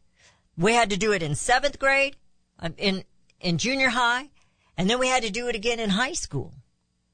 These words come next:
And in Missouri, we also had to take the Missouri Constitution test. I don't think, I don't know if they do that anymore today. I would say probably not. Who would teach it? <laughs>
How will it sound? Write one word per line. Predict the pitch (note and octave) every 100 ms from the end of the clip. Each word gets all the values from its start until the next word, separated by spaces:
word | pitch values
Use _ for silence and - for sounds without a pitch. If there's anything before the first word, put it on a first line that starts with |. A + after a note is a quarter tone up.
| _ _ _ -
And | F#3 G#3+
in | A#3+
Missouri, | B3 A#3 C#4 D#4
we | B3 A#3
also | B3 B3 A#3+
had | A#3 A3+
to | G#3
take | A#3 A3
the | A#3
Missouri | A3+ G#3+ C4+ D4
Constitution | G#3+ D#3+ - C3 C#3 B2 B2+
test. | - A#2+ - - - - _ _ _ _ _ _ _ _ _ _ _ _ _ _ _ _ _ _ _ _ _ _ _ _ _ _ _
I | G3
don't | B3
think, | B3 A#3+ - -
I | A#3
don't | D4
know | C4
if | B3+
they | G3+ D3+
do | E3+ D4
that | G#3+ C3
anymore | B2 B2 A#2+ A#2
today. | A#2 A2 G2+ - - _ _ _ _ _ _ _ _ _ _ _ _ _ _ _ -
I | D#3+
would | A3
say | - B3 E4+
probably | A#3 B3 B3 F#3+ E3+
not. | G3 C#4 - - _ _ _ _ _ _ _
Who | - A3
would | A3+
teach | - C4 -
it? | D3+ - _ _ _ -
<laughs> | -